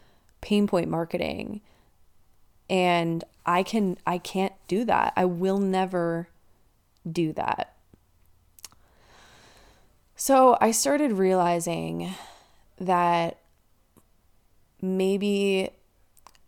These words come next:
or I started feeling like maybe coaching wasn't correct for me, because I don't wanna charge these astronomical amounts that I see being charged.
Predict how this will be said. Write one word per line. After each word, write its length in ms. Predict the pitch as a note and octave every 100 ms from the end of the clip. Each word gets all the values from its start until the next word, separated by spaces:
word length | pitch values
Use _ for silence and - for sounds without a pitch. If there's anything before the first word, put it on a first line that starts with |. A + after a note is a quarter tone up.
| -
or 100 | G3
I 60 |
started 320 | G#3 C#4+ A3 E3+
feeling 360 | G#3+ A3 G3
like 240 | E3+ D#3+ E3+
maybe 220 | F3+ G3+
coaching 460 | - F3+ E3+ F3+
wasn't 500 | E3 E3 E3 E3 E3
correct 300 | - D3+ D#3+
for 160 | - -
me, 340 | - - - G3+ _ _ _ _ _ _ _
because 220 | G3 G3 G3
I 80 | F#3
don't 160 | G3+
wanna 180 | G#3 G3
charge 420 | F#3 F#3 F3+ F3
these 160 | E3+ E3+
astronomical 760 | - E3 - F3+ E3 D#3+ D#3+ E3
amounts 640 | D#3+ D3+ D3+ - - -
that 120 | E3+
I 120 | D#3+ D#3+
see 220 | - D#3
being 240 | D#3 D#3+
charged. 760 | D#3 E3 F3 E3+ G3+ G3+ -